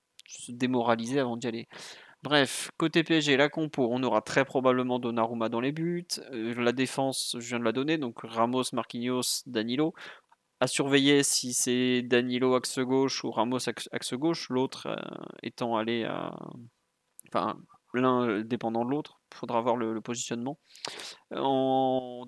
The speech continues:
défense, avec le Portugal, si je me trompe pas, Danilo a joué axe gauche une nouvelle fois. Et cette saison, il a dû jouer axe droit uniquement à Nantes, si je dis pas de bêtises. À suivre. Bon. À Lyon, en tout cas, il avait joué axe gauche avant de finir au milieu de terrain, alors que c'était déjà la, la même base de trois, c'était la base qui avait fini à Haïfa.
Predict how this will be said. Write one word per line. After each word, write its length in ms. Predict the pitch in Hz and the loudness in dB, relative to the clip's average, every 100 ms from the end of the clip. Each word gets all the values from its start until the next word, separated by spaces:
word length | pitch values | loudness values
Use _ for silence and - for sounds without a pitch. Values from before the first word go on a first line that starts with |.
| 131 | -4
défense, 580 | 170 - 185 202 - | -2 -2 -6 -4 -4
avec 240 | 113 113 - | -4 -8 -6
le 100 | 107 | -6
Portugal, 500 | - - 139 139 156 | -6 -10 -6 -4 -4
si 100 | 131 | -8
je 60 | |
me 100 | 117 | -10
trompe 220 | 110 123 123 | -10 -8 -2
pas, 140 | 175 | -2
Danilo 360 | 151 123 143 175 | -2 -4 -4 -4
a 40 | |
joué 140 | 127 | -4
axe 200 | 117 - | -6 -4
gauche 260 | 131 120 - | -4 -4 -8
une 80 | 127 | -8
nouvelle 220 | 117 110 | -6 -6
fois. 200 | - 151 - - - - - _ - | -6 -10 -10 -20 -20 -20 -20 _ -6
Et 120 | 123 | -4
cette 320 | 117 - 135 - | -2 0 -2 0
saison, 800 | - 131 151 180 190 190 190 | -2 0 -2 -2 -2 -4 -2
il 180 | 156 127 | -2 0
a 60 | 113 | -2
dû 140 | 131 | -2
jouer 320 | 131 135 139 - | -12 -2 0 0
axe 340 | 143 - - | -2 -2 -2
droit 340 | 135 135 151 - | -4 0 0 0
uniquement 800 | 180 170 - - 170 180 185 170 | -6 -6 -8 -4 -2 0 0 2
à 320 | 160 143 143 | 2 2 2
Nantes, 560 | 135 123 92 _ - - - | 0 -4 -4 _ -16 -14 -14
si 260 | - 139 | -14 -12
je 80 | 131 - | -14 -12
dis 100 | 123 | -8
pas 100 | 135 | -8
de 60 | |
bêtises. 580 | 127 117 - - 170 - _ _ _ _ _ - | -6 -12 -12 -10 -10 -10 _ _ _ _ _ -4
À 100 | 120 | -4
suivre. 340 | - 110 - _ - | -4 -10 -14 _ -20
Bon. 100 | - _ - - - - | -20 _ -16 -16 -6 4
À 80 | 127 | 4
Lyon, 240 | 135 165 | 6 0
en 20 | |
tout 120 | 147 127 | 0 2
cas, 120 | 156 | 2
il 100 | 151 | 4
avait 120 | 120 | 2
joué 140 | 120 | 2
axe 200 | 127 - | 0 0
gauche 400 | 135 120 139 156 | -2 2 2 2
avant 180 | 117 117 | 0 -2
de 60 | 120 | -4
finir 240 | - 127 | -4 -2
au 60 | 127 | -2
milieu 140 | 120 | -2
de 40 | 113 | -4
terrain, 460 | 120 117 139 147 | -2 0 2 2
alors 160 | 110 117 | 0 -2
que 60 | |
c'était 200 | - 113 | -6 -6
déjà 260 | 117 117 127 | -2 2 4
la, 260 | 127 113 110 | 4 4 2
la 80 | 113 | 0
même 180 | 123 | 0
base 160 | 120 117 | 2 2
de 80 | 117 | 0
trois, 280 | - 131 135 | -2 2 2
c'était 120 | - | 2
la 120 | 113 | 2
base 180 | 120 127 | 2 2
qui 80 | 120 | -2
avait 60 | |
fini 180 | - 120 | -6 -4
à 80 | 113 | 0
Haïfa. 300 | 113 - | 0 0